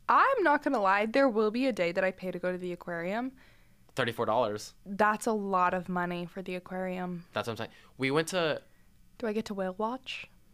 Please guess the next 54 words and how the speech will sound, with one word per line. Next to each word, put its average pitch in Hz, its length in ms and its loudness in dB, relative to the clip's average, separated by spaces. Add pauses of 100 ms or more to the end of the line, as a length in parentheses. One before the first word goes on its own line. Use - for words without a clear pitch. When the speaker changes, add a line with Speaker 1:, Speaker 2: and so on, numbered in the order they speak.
(460)
Speaker 2:
Oh, 120 180 6
you 113 160 -2
can't. 117 460 -6
No, 120 280 -2
don't, 123 440 -4
don't 113 180 -4
do 151 80 -4
the 127 80 -2
aquarium. 104 280 -6
Go 98 120 -6
to 101 40 -6
the 95 60 -8
whale 90 160 -4
watch 80 280 -6
thing. 82 180 -16
That's, 98 180 -8
like, 98 140 -10
right 85 120 -6
next 85 220 -10
to, - 80 -12
like, - 220 -12
literally 92 240 -10
right 90 120 -8
next 82 180 -12
to 82 60 -10
it, 69 40 -6
and 95 80 -10
you 87 60 -14
get - 100 -10
on 190 60 -4
Speaker 1:
I 208 40 0
Speaker 2:
this 208 60 0
Speaker 1:
wonder 220 220 2
how 202 120 -4
Speaker 2:
giant 190 140 -6
Speaker 1:
much - 80 -10
Speaker 2:
boat. 233 180 0
Speaker 1:
that - 180 -8
is. - 240 -18 (540)
Speaker 2:
Probably 123 340 0
the 151 120 -4
same 120 220 -4
price, 117 280 -4
but - 200 -4
probably 104 240 -4
a 95 40 -6
better 90 240 -8
experience. 78 580 -12
You - 60 -6
know 208 40 -2
what 202 80 -2
I'm - 20 -2
Speaker 1:
Maybe, 190 80 -4 (120)
Speaker 2:
saying? - 20 -14